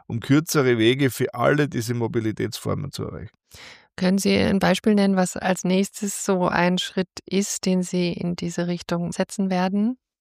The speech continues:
Speaker 1: Ja, also unmittelbar vor Eröffnung ist eigentlich schon gebaut, ist, da unten ist ein neuer Platz entstanden, also grüne Lunge mitten in der Hauptstraße, politisch sehr hart diskutiert, ja.
Speaker 2: Okay. <laughs>
Speaker 1: Ob man Häuser wegreißen darf und dort keine Parkplätze macht, sondern
Speaker 2: Haben Sie
Speaker 1: Bäume
Speaker 2: da,
Speaker 1: setzt.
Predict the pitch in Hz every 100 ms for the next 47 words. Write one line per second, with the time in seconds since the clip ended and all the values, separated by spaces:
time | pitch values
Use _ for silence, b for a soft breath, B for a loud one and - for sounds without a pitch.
0 | _ 101 113 190 135 123 131 175 196 190
1 | 151 139 147 131 123 120 110 110 - 113
2 | 110 - 123 113 107 110 120 - 95 120
3 | 120 117 123 131 - 110 110 110 120 98
4 | 101 - 127 131 120 135 131 113 110 117
5 | 117 110 110 120 113 120 123 110 101 -
6 | - 120 123 127 104 113 - 113 - 127
7 | 110 110 - - 120 - 131 - 120 202
8 | 117 190 220 170 - 196 - - - 214
9 | 101 95 110 113 117 113 127 120 117 -
10 | 135 113 120 110 101 104 - - 95 123
11 | 131 113 107 127 117 120 117 113 - 107
12 | 190 208 214 117 139 180 180 151 139 -